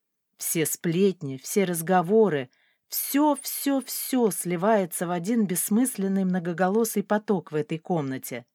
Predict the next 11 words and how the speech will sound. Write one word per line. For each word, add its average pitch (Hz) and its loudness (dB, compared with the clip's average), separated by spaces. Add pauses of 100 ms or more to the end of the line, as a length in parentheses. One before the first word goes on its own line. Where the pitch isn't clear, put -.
(720)
Сопровождается 175 0
болтовня 160 -2
обычно 170 -4
чаем 233 0
или 185 2
кофе, 127 -6 (400)
кто 294 -2
что 277 -2
любит, 135 -4 (400)
и 339 2
сладостями. 131 -2